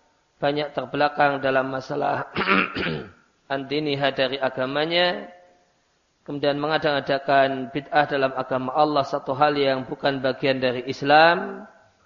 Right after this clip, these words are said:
Ada bid'ah akidah, ucapan dan perbuatan. Maka gara-gara hal tersebut terjadilah at-ta'akhur al-, al-kabir.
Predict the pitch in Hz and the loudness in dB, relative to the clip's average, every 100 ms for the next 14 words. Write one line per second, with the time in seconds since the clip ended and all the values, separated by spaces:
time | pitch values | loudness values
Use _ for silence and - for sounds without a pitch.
0 | _ _ - 151 143 143 139 131 123 - | _ _ -2 0 0 -2 -4 -4 -6 -4
1 | 143 139 151 139 - 131 - 135 135 151 | -2 2 4 2 -4 -8 0 0 4 4
2 | 151 135 127 123 120 135 131 127 151 160 | 4 0 -2 -6 -6 0 2 4 6 6
3 | 185 196 214 247 - _ _ _ _ _ | 6 -2 -6 -12 -20 _ _ _ _ _
4 | _ 175 160 156 151 139 127 139 131 135 | _ -2 4 4 4 0 0 0 2 0
5 | 135 127 135 160 165 151 - 131 139 147 | 0 -6 -4 0 0 0 -6 -6 0 2
6 | 160 156 143 - 135 147 - 151 143 127 | 2 2 -2 -2 0 0 0 -2 -2 -2
7 | 131 127 _ - 131 123 127 135 139 120 | -6 -8 _ -6 -4 -2 -2 2 2 0
8 | 98 | -4